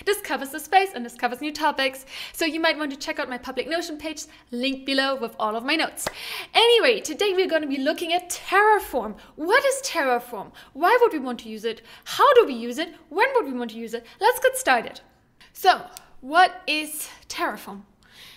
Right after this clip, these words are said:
Terraform is an open source tool used for the provisioning of infrastructure as code, setup as code. It was originally developed by HashiCorp, Corp,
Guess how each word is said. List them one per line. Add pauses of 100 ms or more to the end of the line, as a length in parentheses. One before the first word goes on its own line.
(220)
Terraform
is
an
open
source
tool
used
for
the
provisioning
of
infrastructure
as
code, (300)
setup
as
code. (380)
It
was
originally
developed
by (280)
HashiCorp, (500)
Corp,